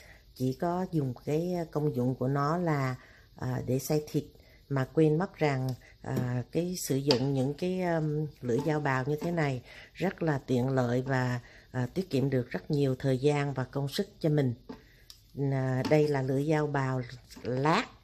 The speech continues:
bào ra thành lát như là sắt lát vậy đó. Còn cái này là để bào ra sợi.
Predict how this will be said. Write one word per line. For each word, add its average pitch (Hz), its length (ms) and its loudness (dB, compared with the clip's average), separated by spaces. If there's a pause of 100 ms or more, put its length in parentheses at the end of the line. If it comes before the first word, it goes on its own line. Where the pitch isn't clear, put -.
(680)
bào 135 220 0
ra 147 220 0
thành 131 160 -2
lát 147 340 -2
như 160 120 2
là 143 140 0
sắt - 300 -10
lát 170 180 0 (100)
vậy 135 180 0
đó. 151 100 2 (540)
Còn 127 300 0
cái 160 160 -2
này 147 240 2 (500)
là 131 180 -4
để 127 180 -2
bào 131 300 -4
ra 135 160 -4
sợi. 113 500 0